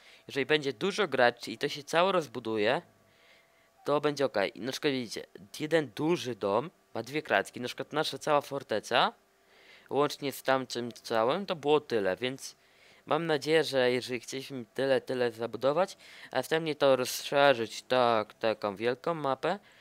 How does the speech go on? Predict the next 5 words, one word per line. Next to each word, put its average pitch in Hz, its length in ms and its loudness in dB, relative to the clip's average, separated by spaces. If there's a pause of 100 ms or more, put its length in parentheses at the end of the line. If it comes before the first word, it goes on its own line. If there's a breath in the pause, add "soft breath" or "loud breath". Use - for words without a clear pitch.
(260 loud breath)
wodą. 110 380 2 (1080)
I 160 100 -6
widzicie, 147 360 -8
czekaj, 107 320 -2
za-, 107 120 -6